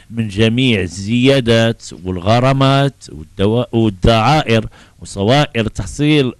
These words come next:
المتعلقة بالضرائب والرسوم والحقوق والمساهمات والأتوات المستحقة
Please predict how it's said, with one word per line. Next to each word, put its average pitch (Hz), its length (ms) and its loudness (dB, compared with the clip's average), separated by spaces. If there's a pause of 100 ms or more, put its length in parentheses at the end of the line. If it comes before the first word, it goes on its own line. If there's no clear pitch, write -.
المتعلقة 117 920 0
بالضرائب 104 800 0
والرسوم 117 920 -2
والحقوق 156 880 0
والمساهمات 135 1200 -2
والأتوات 131 640 -2
المستحقة 123 560 -4